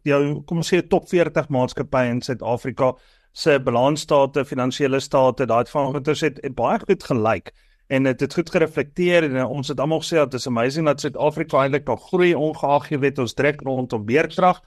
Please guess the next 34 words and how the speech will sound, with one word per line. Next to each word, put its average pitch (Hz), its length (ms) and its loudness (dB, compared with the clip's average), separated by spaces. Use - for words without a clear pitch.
maar 127 120 2
daar 131 80 6
is 127 140 -2
absolute 165 420 0
groei 160 260 0
wat 139 140 -2
nog 143 100 -2
steeds 143 240 -2
plaasvind 139 500 0
binne 117 180 0
in 127 80 0
hierdie 123 200 0
top 135 240 -2
veertig - 340 -2
tipe 135 240 -6
van 123 200 0
maatskappye 117 560 0
struktuur, 170 460 0
privaat 160 380 2
sektor 160 360 0
groei 156 240 -4
nog 147 180 0
lekker 139 420 0
ensovoorts. 143 600 -4
Maar 143 220 2
toe 254 100 0
het - 80 -2
ons 285 140 2
daai 127 240 4
tyd 170 220 -4
gesê, 170 260 -2
ja, 151 180 4
die 147 360 -2
backlash 147 640 2